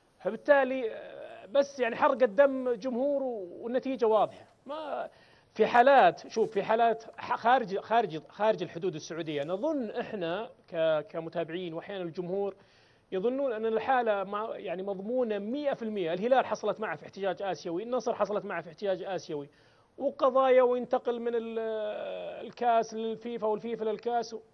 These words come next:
وفي الأخير، آه، يتوج بطل آخر وتبدأ البطولة الثانية واحتجاجك يرفض ولو لو تاخذ باستئناف سبع أو ثمان مرات.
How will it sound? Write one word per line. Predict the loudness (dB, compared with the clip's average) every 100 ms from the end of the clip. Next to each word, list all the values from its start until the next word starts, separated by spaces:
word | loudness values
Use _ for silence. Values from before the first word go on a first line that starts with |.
| _ _ -12
وفي | -4
الأخير، | -2 -2 0 0 -2 -8 _ _ _ _ _ _
آه، | -10 -10 -12
يتوج | -12 -2 0 0 -2
بطل | -4 -4 -2
آخر | -2 -2 -2 -2 -2
وتبدأ | -6 -10 -12 -8 -8 -4 -6
البطولة | -6 -6 -6
الثانية | -6 -8 -8 -6 -6 -6 -8
واحتجاجك | -10 -14 -8 -6 -6 -8 -10
يرفض | -6 -6 -6
ولو | -6 -6 -8 -12
لو | -10 -10
تاخذ | -10 -12 -14
باستئناف | -16 -12 -10 -10 -12
سبع | -12 -14 -14
أو | -14
ثمان | -12
مرات. | -12 -14 -16